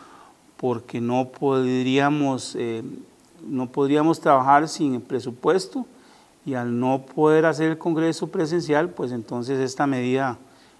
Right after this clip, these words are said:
está basada en, está fundamentada en, en la ley. La Junta Directiva de ande, este, como ya se ha explicado,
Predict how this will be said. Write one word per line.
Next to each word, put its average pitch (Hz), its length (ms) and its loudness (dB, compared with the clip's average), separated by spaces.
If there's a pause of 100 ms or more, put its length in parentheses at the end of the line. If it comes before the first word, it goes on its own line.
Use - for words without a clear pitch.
(120)
está 123 680 0
basada 123 680 -2
en, 123 340 -10 (320)
está 120 220 -8
fundamentada 123 680 -4
en, 120 280 -8
en 120 80 -8
la 117 100 -6
ley. 117 320 -8 (1200)
La 147 100 2
Junta 135 240 4
Directiva 147 480 6
de 143 80 4
ande, 143 400 4 (300)
este, 117 600 -2 (880)
como 120 280 -2
ya 127 560 6
se - 120 -8
ha 131 60 2
explicado, 143 600 2